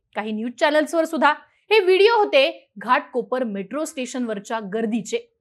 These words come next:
घाटकोपरमध्ये चेंगराचेंगरी सदृश परिस्थिती निर्माण झाली आहे, त्या परिस्थितीचे. एकीकडे मोदींची रॅली आणि दुसरीकडे हैराण झालेले मुंबईकर.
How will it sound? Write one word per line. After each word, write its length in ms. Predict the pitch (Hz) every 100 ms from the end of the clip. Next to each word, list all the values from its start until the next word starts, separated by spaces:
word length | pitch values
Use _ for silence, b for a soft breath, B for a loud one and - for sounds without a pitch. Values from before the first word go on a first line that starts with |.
| -
घाटकोपरमध्ये 840 | 190 233 240 277 262 254 247 233 262
चेंगराचेंगरी 760 | 254 240 220 247 254 247 233 247
सदृश 440 | 240 208 240 277
परिस्थिती 640 | 254 - 320 453 392 359
निर्माण 360 | 359 339 330 320
झाली 280 | 311 294 311
आहे, 360 | 339 339 - -
त्या 100 | 415
परिस्थितीचे. 680 | 359 311 - 240 208 202 226 _ _ - 208
एकीकडे 320 | 226 214 214
मोदींची 520 | 196 196 311 330 330
रॅली 340 | 285 277 311 339 B
आणि 180 | 240 262
दुसरीकडे 460 | 214 233 247 254 233
हैराण 460 | 226 220 214 247
झालेले 360 | 226 202 202 240
मुंबईकर. 520 | 220 226 233 208 214